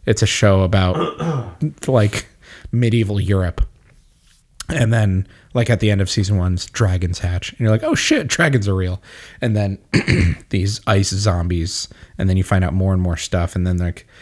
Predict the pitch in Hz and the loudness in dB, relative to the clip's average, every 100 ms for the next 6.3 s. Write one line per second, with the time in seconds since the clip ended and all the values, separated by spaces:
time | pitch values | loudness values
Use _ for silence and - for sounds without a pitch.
0 | - - - 98 95 95 - - 104 95 | -20 -8 0 0 0 -4 -6 -2 0 2
1 | 90 87 87 92 104 95 90 85 82 - | 0 -2 -2 0 2 2 0 -2 -4 -6
2 | - - - - 90 85 92 92 82 - | -12 -20 -14 -2 0 0 0 0 0 0
3 | - - - 113 104 95 92 92 95 90 | -4 -6 -6 -2 0 0 0 0 0 0
4 | 98 90 90 87 85 104 98 90 95 - | 0 0 -2 -2 -2 0 0 0 -2 -2
5 | 101 101 95 104 92 98 95 95 92 92 | 0 2 0 -2 -2 -2 0 -2 -2 -2
6 | 92 90 | -2 -2